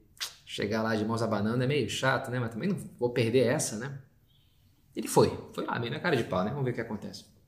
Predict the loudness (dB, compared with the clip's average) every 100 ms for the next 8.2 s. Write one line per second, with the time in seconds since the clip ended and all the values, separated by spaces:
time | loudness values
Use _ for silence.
0 | _ _ _ _ -20 -20 -4 -2 4 8
1 | 10 10 6 0 0 0 0 4 4 4
2 | 4 4 4 2 -2 -6 -4 -2 0 0
3 | 2 2 0 -4 -12 -18 -18 -8 -4 0
4 | 2 2 0 0 0 -2 -4 -4 -6 -8
5 | -16 -8 -2 0 0 -2 -2 0 2 0
6 | -4 -6 -6 -6 -8 -10 -8 -6 -4 -4
7 | -4 -2 -4 -6 -8 -6 -6 -6 -10 -10
8 | -12 -12